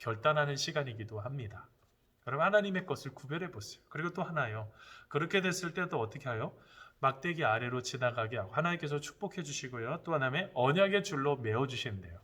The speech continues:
언약의 줄로 메어 주신다는 게 무엇입니까? 하나님께서 "야,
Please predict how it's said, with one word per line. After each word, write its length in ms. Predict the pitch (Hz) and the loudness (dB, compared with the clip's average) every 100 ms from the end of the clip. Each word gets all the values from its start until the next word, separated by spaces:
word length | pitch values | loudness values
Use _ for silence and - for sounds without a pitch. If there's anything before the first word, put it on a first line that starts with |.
| - - - - - | -20 -20 -18 -14 0
언약의 440 | 131 170 202 214 | 2 4 8 6
줄로 320 | 208 165 170 | 6 2 4
메어 260 | 156 120 127 | 4 4 4
주신다는 520 | 127 - 127 113 113 | 0 -4 -2 0 0
게 100 | 160 | -4
무엇입니까? 840 | 143 123 135 147 120 107 120 104 - _ _ - | -2 -4 -4 -4 -6 -6 -8 -8 -12 _ _ -8
하나님께서 720 | - 180 180 180 170 165 165 | 0 4 4 4 -2 -2 -2
"야, 60 | 98 | -2